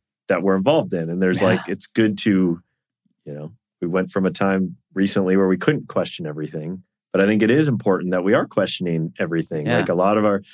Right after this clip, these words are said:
Speaker 1: you know, a lot of this, e-, everything isn't in its end state. There's always this tinkering and improving and, and ways to alter it. And I think you're talking about a lot of different systems right here, and to how death happens within our culture, to,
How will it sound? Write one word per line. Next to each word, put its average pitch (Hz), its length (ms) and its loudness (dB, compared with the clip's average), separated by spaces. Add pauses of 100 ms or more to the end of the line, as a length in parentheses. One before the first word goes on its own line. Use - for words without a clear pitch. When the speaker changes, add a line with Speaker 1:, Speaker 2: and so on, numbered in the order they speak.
(400)
Speaker 1:
you 101 140 2
know, 95 160 4
a 123 60 2
lot 117 260 2
of 113 60 0
this, 120 220 -2 (360)
e-, - 40 -2 (120)
everything 131 560 2
isn't 120 380 2
in 113 120 2
its 104 240 0
end 101 160 2
state. 104 360 0 (360)
There's 95 240 -2
always 104 460 4
this 95 160 -2
tinkering 98 520 0
and 85 120 0
improving 95 640 2
and, 82 280 0
and 85 140 -4
ways 92 360 2
to 85 440 2 (640)
alter 101 380 0
it. 82 60 -4
And 90 100 -12
I 85 40 -4
think 80 220 -2
you're 85 120 -2
talking 113 340 0
about 82 140 0
a 82 120 0
lot 107 300 2
of 107 80 2
different 101 240 -4
systems 98 380 0
right 87 160 -2
here, 80 200 -6
and 78 260 -10
to 80 120 -6
how 98 400 2
death 110 280 0
happens 82 360 -6
within 82 420 -2 (440)
our 87 160 -2
culture, 76 500 -2
to, 85 540 2